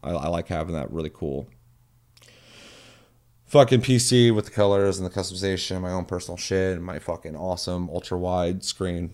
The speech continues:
monitor and all that stuff. It's just a different experience than sitting at a T V. So I don't see it going away, and I don't think people are gonna jump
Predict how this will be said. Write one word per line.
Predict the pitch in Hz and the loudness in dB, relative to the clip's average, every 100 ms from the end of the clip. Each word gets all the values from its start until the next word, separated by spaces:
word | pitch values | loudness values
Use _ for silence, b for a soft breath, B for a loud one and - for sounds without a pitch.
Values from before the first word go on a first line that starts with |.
| - | -8
monitor | 85 90 87 87 87 | -6 -4 -4 -4 -4
and | 82 | -4
all | 76 | -6
that | 69 | -8
stuff. | - 60 - | -8 -10 -8
It's | 92 - | -6 -4
just | 101 | -4
a | |
different | 90 95 85 | -2 -2 -4
experience | - - 82 82 78 78 | -8 -8 -6 -6 -6 -8
than | - 80 | -10 -8
sitting | - 80 76 | -8 -8 -8
at | |
a | 69 | -10
T | - 87 | -10 -12
V. | 76 | -12
So | - - 64 - | -10 -8 -8 -6
I | 101 | 2
don't | 117 120 | 4 4
see | - - 98 | 2 0 0
it | |
going | 101 98 87 | 0 -2 -2
away, | 80 76 | -4 -4
and | 73 | -4
I | |
don't | 71 69 | -6 -8
think | - 71 | -8 -10
people | - 85 - | -8 -8 -8
are | 65 | -10
gonna | 69 | -10
jump | 62 67 60 | -10 -10 -12